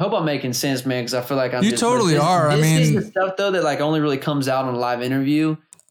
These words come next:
Speaker 1: that I don't really, <laughs> like, you know, no one will really listen to this. Like, my family's not gonna listen to this. My wife barely listens to this. So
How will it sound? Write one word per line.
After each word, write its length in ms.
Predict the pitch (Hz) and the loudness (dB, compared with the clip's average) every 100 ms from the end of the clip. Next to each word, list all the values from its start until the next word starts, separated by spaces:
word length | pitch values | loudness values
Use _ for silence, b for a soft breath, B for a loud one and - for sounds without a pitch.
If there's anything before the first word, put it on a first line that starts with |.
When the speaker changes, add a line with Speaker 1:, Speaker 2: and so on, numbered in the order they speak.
| _ _ - | _ _ -8
Speaker 1:
that 560 | 143 131 131 123 - - _ - | -4 -2 0 -2 -4 -12 _ -8
I 100 | 139 | -4
don't 180 | 151 143 | -2 0
really, 400 | 139 139 127 139 - | 0 0 -2 -4 -4
<laughs> 120 | - | -2
like, 240 | 180 160 160 | -2 -2 0
you 160 | 170 | 0
know, 40 | 160 | 2
no 160 | 196 233 | 2 0
one 160 | 233 | 0
will 160 | 202 175 | 0 0
really 240 | 208 208 | 0 2
listen 380 | 190 208 214 214 | 0 0 0 0
to 80 | 220 | 2
this. 580 | 220 254 - - - - | 2 0 -4 -8 -10 -4
Like, 140 | 175 | -4
my 180 | 160 143 | -2 -4
family's 260 | 190 214 196 | -2 -2 -2
not 180 | 196 185 | -2 -2
gonna 140 | 180 | -2
listen 300 | 180 170 175 | 0 0 0
to 60 | 165 | 0
this. 160 | 175 | 0
My 100 | 151 | -2
wife 240 | 131 170 165 | -2 -2 -2
barely 200 | 165 156 | -2 0
listens 280 | 151 160 147 | -2 0 0
to 60 | |
this. 260 | 151 151 - | 0 0 -2
So 360 | 143 131 127 | 0 0 -4